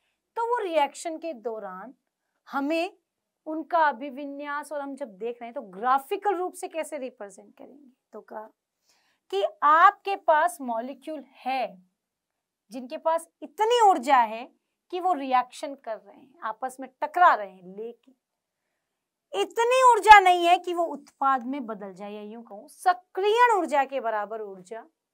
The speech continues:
नहीं है। लिखा है ना, number of particles represented by the area under this part of the curve do not have enough energy to react, right?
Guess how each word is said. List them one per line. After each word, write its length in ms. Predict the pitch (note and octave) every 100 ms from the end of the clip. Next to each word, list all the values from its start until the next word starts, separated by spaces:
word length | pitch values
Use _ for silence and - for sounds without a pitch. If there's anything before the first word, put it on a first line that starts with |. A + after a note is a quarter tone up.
| _ A#3
नहीं 240 | F#3+ F3+
है। 140 | F#3
लिखा 240 | F#3 F#3+ C4+
है 120 | A3
ना, 100 | D#4+ _ _ _ _ _ -
number 420 | D#4+ E4 F4+ G4 F#4+
of 200 | F4+ F4+
particles 640 | E4+ D#4+ D#4+ - F4+ F4+ F4
represented 840 | C#4+ D4 D#4 C#4+ E4 D#4 E4 D#4 A#3
by 260 | B3 B3+ B3+
the 160 | C4+ -
area 420 | B3+ C4 D4+ D#4 D#4
under 280 | C#4+ D#4 F#4
this 180 | C4+ D4 - -
part 320 | B3+ C4+ A#3+
of 160 | G#3
the 80 | G#3 B3+ _ _ _ _
curve 300 | G#4 F4+ D#4 - _ _ _ _ _ G3+
do 160 | C#4+ D4+
not 340 | F4 G4+ -
have 260 | - D4+ D#4 -
enough 340 | D#4 G4+ G#4+
energy 400 | D#4 C4+ C4 B3 C#4+ -
to 80 | A#3 A3 _
react, 680 | G#3 A3+ C4 A3+ _ _ - _ _ _ _ _ _ _
right? 300 | A3+ B3 -